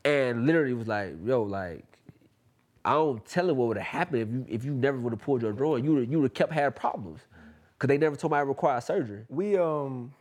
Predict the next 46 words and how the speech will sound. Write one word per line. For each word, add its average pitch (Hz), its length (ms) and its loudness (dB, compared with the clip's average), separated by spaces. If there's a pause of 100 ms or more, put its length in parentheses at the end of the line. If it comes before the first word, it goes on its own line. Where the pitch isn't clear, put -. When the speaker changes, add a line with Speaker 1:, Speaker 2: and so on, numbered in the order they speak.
(180)
Speaker 2:
we 170 120 2
talked 156 300 2
to 135 100 -4
Dion 120 640 2 (360)
in 123 100 0
the 117 80 -2
off 131 240 0
season, 113 460 -4 (440)
and 123 140 0
he 120 60 2
showed 131 260 4
us 123 120 -4
his 107 160 -8
foot 117 360 -4 (920)
and 113 540 0
his 113 200 0
leg 123 440 4
from 117 140 -8
having 117 360 -2
to 113 60 -6
have 113 400 -4 (160)
surgeries, 113 460 -6
Coach 117 260 -2
Prime. 123 420 -2
Speaker 1:
Yes. 139 280 0 (380)
Speaker 2:
And 123 600 0
we 139 180 2
were 139 140 2
just 127 360 -2 (520)
trying 151 280 0
to 139 80 2
figure 127 400 2
out, 120 320 -2 (160)
you 131 140 0
know, 113 260 -6 (260)
this 143 120 -4
is 165 120 0
one 170 120 4
of 131 60 0
the 123 60 0
fastest 135 560 0
humans 127 420 0
that's 113 220 -2
ever 120 240 0
played 113 400 0
football. - 440 -4